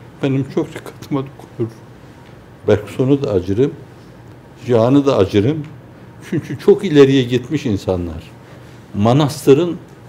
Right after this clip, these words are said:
kulelerinin menfezlerinden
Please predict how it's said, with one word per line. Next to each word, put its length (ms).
kulelerinin 760
menfezlerinden 1080